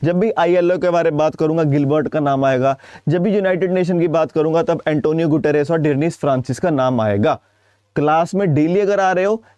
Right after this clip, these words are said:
नाइंटी परसेंट चीज़ें आपकी खुद ही कवर हो जाएंगी। आगे चलते हैं, अभी ख़त्म नहीं हुआ। आसियान की बात करते हैं, बहुत बार बात कर ली हमने आसियान की।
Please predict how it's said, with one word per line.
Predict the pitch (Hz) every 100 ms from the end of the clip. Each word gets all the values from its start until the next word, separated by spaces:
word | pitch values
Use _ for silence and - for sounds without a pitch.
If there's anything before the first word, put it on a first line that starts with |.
| -
नाइंटी | 139 165 185 208
परसेंट | 196 170 170
चीज़ें | 180 160
आपकी | 160 -
खुद | 175 165 143
ही | 170
कवर | 160 135
हो | 123 117
जाएंगी। | 98 92 - - _ - - - - -
आगे | 160 151
चलते | 123 110 85
हैं, | -
अभी | 135 143 165
ख़त्म | - 147 165
नहीं | 190 202
हुआ। | 160 117 - - - _
आसियान | - 165 170 202 214
की | 190 196
बात | 190 180
करते | 185 -
हैं, | 190
बहुत | 127 151 170
बार | 135 104 175 165
बात | 175 156 143
कर | 151
ली | 135
हमने | 143 139
आसियान | 135 131 139 127
की। | 123 175